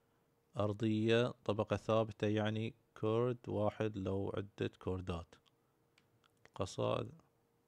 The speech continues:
ممكن أعرف القصائد الحسينية بالنسبة للأرضيات طبقة ثابتة، يعني كورد واحد لو عدة كوردات؟ اللي يبغى يخربط موسيقيا بيحط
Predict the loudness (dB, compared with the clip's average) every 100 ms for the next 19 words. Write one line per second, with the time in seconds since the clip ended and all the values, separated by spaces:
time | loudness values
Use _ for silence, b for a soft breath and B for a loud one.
0 | _ _ _ _ _ _ _ _ _ _
1 | -4 0 2 2 4 2 4 0 -4 -2
2 | -2 2 2 2 -2 -6 -4 -2 -2 -2
3 | -2 -2 -4 -4 -2 -2 0 0 0 -4
4 | -2 -2 -2 -8 -20 _ _ _ -2 -2
5 | 0 0 0 2 4 4 2 2 2 2
6 | -2 -2 -4 -6 -4 0 0 -2 _ _
7 | _ _ _ _ _ _ _ 4 4 6
8 | 2 2 0 2 2 0 -2 -8 -2 0
9 | 0 0 -4 -10 -20 _ _ _ _ _
10 | _ _ _ _ _ _ _ _ _ _
11 | _ _ _ _ _ _ _ _ _ 4
12 | 6 10 10 10 10 10 10 4 2 2
13 | 2 4 6 6 6 6 4